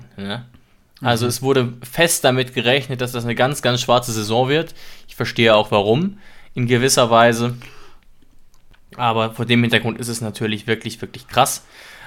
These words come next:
Speaker 1: Ähm, aber ja, wir haben auch ein bisschen daran zu knabbern, finde ich, dass ein André fehlen wird. Und auch ein bisschen daran, langsam finde ich's dann doch auch bedenklich, dass ein Wout Weghorst nicht mal ein Scorerpünktchen geschafft hat bisher.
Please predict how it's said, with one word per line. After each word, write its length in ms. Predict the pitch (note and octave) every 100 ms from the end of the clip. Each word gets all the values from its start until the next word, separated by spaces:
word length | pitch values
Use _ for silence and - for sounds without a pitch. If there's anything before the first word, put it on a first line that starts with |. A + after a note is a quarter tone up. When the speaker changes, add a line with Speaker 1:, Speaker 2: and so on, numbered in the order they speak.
| - -
Speaker 1:
Ähm, 460 | G#2+ G#2+ G#2 G2+ _ _ -
aber 180 | B2
ja, 220 | D3+ G2+ B2+
wir 140 | C3+
haben 140 | D#3+
auch 280 | - D#3 D#3
ein 60 | C#3
bisschen 280 | C3+ D3+ C3
daran 240 | A#2+ B2
zu 120 | B2+
knabbern, 380 | C3 B2+ C3+ C3
finde 260 | B2+ A2 A2+
ich, 400 | A#2+ D#3 - - - - -
dass 180 | A#2 A2+
ein 100 | B2+
André 380 | B2 A#2+ A2+ A2
fehlen 380 | - B2 C3 B2
wird. 360 | B2+ C3+ - - _ _ -
Und 340 | - B2+ D3 - -
auch 280 | B2 B2+ C3
ein 140 | D3+
bisschen 380 | C3+ D#3 - E3
daran, 340 | D3+ D#3+ F3 F3
langsam 420 | A#2+ C#3+ D#3 C#3+
finde 220 | D3+ C#3+
ich's 80 | C#3
dann 160 | B2+
doch 200 | A#2+ B2+
auch 180 | - B2+
bedenklich, 600 | - C3 A#2+ B2+ B2+ D#3
dass 180 | C3+ B2
ein 160 | A#2+ A#2+
Wout 200 | A2+ -
Weghorst 580 | A2 A2 C3 D3+ - - - - - -
nicht 340 | A#2+ B2 -
mal 140 | D#3+ C#3
ein 80 |
Scorerpünktchen 840 | C3 - F#3+ G3+ G3+ B2 A2 - G#2
geschafft 420 | G2+ G#2 G2 -
hat 120 | F#2+
bisher. 400 | - - - -